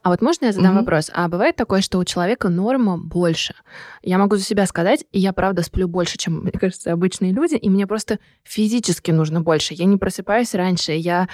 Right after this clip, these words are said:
Speaker 1: если я меньше посплю там, и для меня это девять-десять часов, это я себя балую?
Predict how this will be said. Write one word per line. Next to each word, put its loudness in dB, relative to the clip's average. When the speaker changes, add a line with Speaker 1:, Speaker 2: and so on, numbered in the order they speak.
Speaker 1:
если 0
я 0
меньше -2
посплю -2
там, 0
и -2
для -2
меня 0
это -6
девять-десять -2
часов, -2
это 0
я 0
себя -4
балую? 0